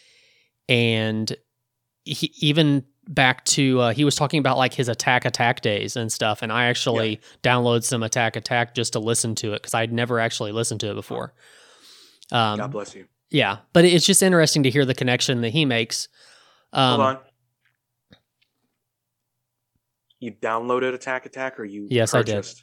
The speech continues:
Speaker 1: I downloaded. I'm a terrible
Speaker 2: Okay.
Speaker 1: person. You know this by
Speaker 2: Yeah,
Speaker 1: now.
Speaker 2: yeah, yeah, yeah. I don't know how many fucking times we have to have the same conversation. Go on. What are you saying?
Speaker 1: <laughs> Anyways,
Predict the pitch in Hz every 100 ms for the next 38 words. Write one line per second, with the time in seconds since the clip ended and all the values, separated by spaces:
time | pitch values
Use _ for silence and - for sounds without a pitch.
0 | - 117 120 131 120 104 104 110 _ _
1 | _ _ _ _ _ - 127 131 160 156
2 | 147 165 165 110 113 147 170 196 156 -
3 | 110 104 117 - - 117 117 113 107 -
4 | _ - - - - - - 113 123 120
5 | 127 127 123 - 127 113 123 120 117 113
6 | 117 113 - 117 113 120 107 - - 131
7 | 127 113 - - 127 127 139 135 - -
8 | _ - - - _ _ _ _ - -
9 | - - - - - - _ - 185 143
10 | 117 113 -